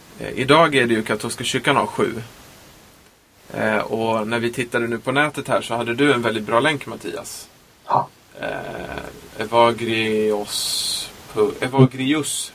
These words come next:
Speaker 1: punkt net.
Speaker 2: Precis. Mm.
Speaker 1: Eh, vi lägger in det som en länk i shownoterna. Eh, så kan ni, så kan ni kolla där.
Speaker 2: Ja.
Speaker 1: Eh, och, ehm, och där har han åtta stycken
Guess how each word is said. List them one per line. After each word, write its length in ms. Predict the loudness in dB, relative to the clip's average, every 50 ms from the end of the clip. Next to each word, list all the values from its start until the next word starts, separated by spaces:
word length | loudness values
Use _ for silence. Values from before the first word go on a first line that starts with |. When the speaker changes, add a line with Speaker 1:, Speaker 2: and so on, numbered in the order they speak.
| -10 -8
Speaker 1:
punkt 220 | 0 0 4 4 4 2
net. 0 |
Speaker 2:
Precis. 460 | 2 -4 -6 -12 -16 -16 -16 -16 -16 -20 -20 -20 -12 2 6
Mm. 240 | 8 8 8 6 2 -4 -16 -16 -12
Speaker 1:
Eh, 100 | -10 -10 -8 -6
vi 80 | 0
lägger 220 | 0 0 0 2 0
in 180 | 0 0 0
det 100 | -2 -2
som 140 | -4 -4 -6
en 60 | -2
länk 220 | -2 -2 -4 -4 -8
i 40 |
shownoterna. 600 | -6 -2 -2 -2 2 2 0 0 0 -4 -6 -6 -6 -8 -10 -14 -16 -16 -10 -6
Eh, 320 | -4 -4 -2 -2 -2 -4 -4 -4 -6 -6 -8 -8 -8 -6
så 180 | -4 0 0 0
kan 160 | 2 2 2
ni, 200 | 2 2 0 -2 -6 -8 -14 -14 -16 -16 -16 -18 -18 -18 -20 -20 -20 -20 -20 -18 -12
så 140 | -10 -8 -6
kan 140 | -2 -2 -2
ni 80 | -2
kolla 300 | -2 0 0 2 2 2
där. 220 | 2 2 0 0 -4 -8 -14 -18 -20 -18 -18 -18 -16 -10
Speaker 2:
Ja. 160 | -8 -8 -8 -8 -10 -14 -8 -4 -2
Speaker 1:
Eh, 320 | 0 0 0 0 0 -2 -4 -4 -4 -2
och, 480 | -2 -2 -2 -2 -8 -18 -16 -4 -2
ehm, 400 | 0 2 2 2 2 0 -4 -6 -10 -16 -20 -20 -20 -20 -20 -20 -20 -20 -20 -20 -20 _ _ _ _ _ _ _ _ _ _ -20 -18 -12
och 120 | -10 -2
där 160 | 2 2 2
har 100 | 2 2
han 120 | 0 0 0
åtta 320 | -2 -6 -6 -4 -4 -4 -4
stycken 420 | -2 -4 -6 -4 -4 -6 -6 -6